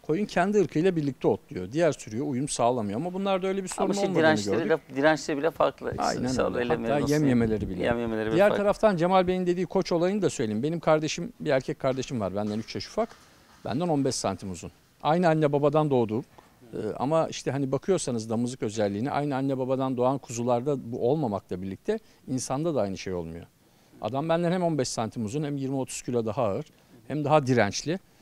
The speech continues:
Speaker 1: Ben en ufak bir nezle, grip olduğumda onda hiçbir şey olmuyor. Koyunda da bu bir gerçek. Yani her ayrılan erkek kuzu nasıl damızlık olmayacaksa, bir de bazı şeyler bizde hep Google bilgisine dayalı. İşte,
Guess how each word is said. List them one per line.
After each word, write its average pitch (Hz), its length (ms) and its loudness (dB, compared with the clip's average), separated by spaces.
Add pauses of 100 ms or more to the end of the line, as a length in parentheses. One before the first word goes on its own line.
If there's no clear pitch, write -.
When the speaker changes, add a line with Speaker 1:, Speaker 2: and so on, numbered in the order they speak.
(200)
Speaker 1:
Ben 170 180 0
en 180 100 0
ufak 160 320 0
bir 151 160 0
nezle, 147 240 4
grip 143 260 0
olduğumda 123 360 4
onda 156 180 2
hiçbir 156 240 -2
şey 127 140 0
olmuyor. 107 380 0 (260)
Koyunda 160 360 2
da 277 60 4
bu 247 120 0
bir 214 80 2
gerçek. 143 380 6
Yani 139 180 4
her 226 160 4
ayrılan 175 380 6
erkek 143 320 0
kuzu 123 200 -2
nasıl 165 240 0
damızlık 117 360 0
olmayacaksa, 139 640 2 (600)
bir 160 120 -2
de 196 200 6
bazı 202 300 8
şeyler 208 420 4
bizde 202 200 2
hep 220 120 4
Google 185 300 8
bilgisine 131 460 0
dayalı. 98 260 0
İşte, - 260 -4